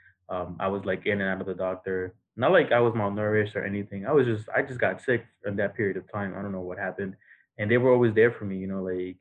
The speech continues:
they suffered the same things that I suffered, right? They were going through the pain with me. So, you know, it's, it's like my other set of parents,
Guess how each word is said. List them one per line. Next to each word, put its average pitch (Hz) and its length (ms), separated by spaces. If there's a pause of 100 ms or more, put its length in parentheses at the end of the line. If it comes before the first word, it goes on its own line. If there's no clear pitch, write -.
(240)
they 110 140
suffered 110 460
the 104 100
same 104 240
things 101 240
that 98 100
I 101 160
suffered, - 400
right? 95 200
They 104 100
were 104 160
going 101 320
through 98 160
the 104 80
pain 95 300
with 101 240
me. 90 140 (420)
So, 98 640 (300)
you 117 140
know, 98 300
it's, 104 160 (640)
it's 107 200
like 117 180
my 98 300
other 104 360
set 98 180
of - 160
parents, 95 380